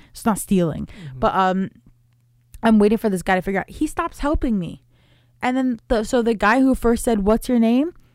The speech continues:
Speaker 1: to me, and I said, "Ciara." And then he was like, to the other guy, like, "Oh, for Ciara," and that guy couldn't find it. So when he left, the guy who asked my name the first time, s-, like, two minutes later, was like, "What's your name?" Like, I was a new person. And I was like, "It's Ciara."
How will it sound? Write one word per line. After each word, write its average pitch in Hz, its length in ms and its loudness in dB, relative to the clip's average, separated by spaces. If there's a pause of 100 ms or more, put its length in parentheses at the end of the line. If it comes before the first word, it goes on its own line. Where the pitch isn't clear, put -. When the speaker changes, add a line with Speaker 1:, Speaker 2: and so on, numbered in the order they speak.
(180)
Speaker 1:
to 302 100 2
me, 330 260 -2 (320)
and 220 160 2
I 220 60 4
said, 214 200 -2
"Ciara." 214 640 0 (360)
And 208 200 6
then 202 180 4
he 202 180 4
was 190 160 -4
like, 180 340 -2 (120)
to 208 120 -12
the 175 160 -12
other 185 220 -6
guy, 170 260 -2
like, 170 240 -4
"Oh, 185 140 -4
for 180 160 -10
Ciara," 185 460 -2
and 165 100 -2
that 170 140 -4
guy 180 160 -2
couldn't 175 200 -4
find 180 240 -2
it. 202 60 -2
So 208 80 -4
when 185 100 -2
he 226 140 2
left, 208 240 2 (260)
the 220 80 0
guy 214 320 4
who 277 100 4
asked 214 280 2
my 196 140 2
name 196 200 2
the 180 80 0
first 208 300 0
time, 202 140 0
s-, - 220 -8
like, 202 300 0 (600)
two 311 260 6
minutes 311 240 -2
later, 254 180 6
was 240 80 2
like, 240 180 0
"What's 254 240 2
your 302 120 0
name?" 349 220 0 (560)
Like, 220 140 2
I 226 100 6
was 226 120 6
a 226 60 10
new 214 180 10
person. - 540 2 (400)
And 202 100 2
I 202 60 4
was 185 100 0
like, 196 260 2
"It's - 240 0
Ciara." 190 600 4